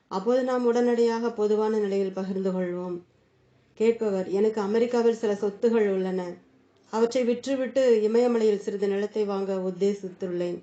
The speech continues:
அதில் ஒரு வீட்டை கட்டி ஒரு தோட்டத்தை அமைத்து இரண்டு அல்லது மூன்று பசுக்களை வைத்துக்கொண்டு அமைதியாக வாழ விரும்புகிறேன். சொத்தும் அமைதியும் ஒத்துப்போகாதவை என்றும் உடனடியாக அதிகாரிகள், அருகாமையில் இருப்பவர்கள், திருடர்கள் ஆகியவர்களின் தொந்தரவு வரும் என்றும்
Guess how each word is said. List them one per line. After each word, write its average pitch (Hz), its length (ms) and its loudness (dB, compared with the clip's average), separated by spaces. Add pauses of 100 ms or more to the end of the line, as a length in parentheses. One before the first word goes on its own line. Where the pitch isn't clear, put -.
(500)
அதில் 214 220 4
ஒரு 240 180 6
வீட்டை 240 280 0
கட்டி 226 380 -4
ஒரு 196 200 -2
தோட்டத்தை 202 500 -4
அமைத்து 190 360 -4 (120)
இரண்டு 208 300 0
அல்லது 233 260 -2
மூன்று 220 300 0
பசுக்களை 208 500 -2
வைத்துக்கொண்டு 196 640 -2 (520)
அமைதியாக 196 580 0
வாழ 185 320 -2
விரும்புகிறேன். 190 600 -2 (500)
சொத்தும் 220 380 0
அமைதியும் 240 600 2
ஒத்துப்போகாதவை 220 880 0
என்றும் 214 420 2 (420)
உடனடியாக 196 580 2
அதிகாரிகள், 196 600 0
அருகாமையில் 190 560 -2
இருப்பவர்கள், 190 560 -4
திருடர்கள் 196 580 0
ஆகியவர்களின் 196 720 -2
தொந்தரவு 196 440 0
வரும் 190 360 0
என்றும் 190 400 -2